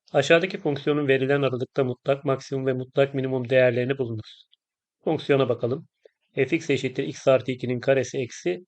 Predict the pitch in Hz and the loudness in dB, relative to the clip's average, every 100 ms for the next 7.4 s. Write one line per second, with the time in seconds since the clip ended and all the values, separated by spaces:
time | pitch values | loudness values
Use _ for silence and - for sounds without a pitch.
0 | _ 127 123 143 139 139 135 123 135 120 | _ -10 -4 0 2 4 2 2 -4 -6
1 | - 123 123 135 127 - 131 190 - _ | -6 -8 -2 -4 -2 -6 -4 -6 -8 _
2 | _ _ _ - 135 - 151 139 139 143 | _ _ _ -8 -8 -6 -8 -4 -2 -2
3 | 165 - 135 127 123 123 117 107 104 104 | -2 -4 -6 0 2 4 2 -2 -6 -8
4 | - _ _ _ _ _ _ _ _ _ | -16 _ _ _ _ _ _ _ _ _
5 | _ _ _ _ - 190 190 185 180 165 | _ _ _ _ -4 -2 2 2 4 4
6 | 160 160 117 127 131 143 143 131 151 147 | 4 2 0 -4 0 0 2 2 4 0
7 | 117 - - | -4 -6 -6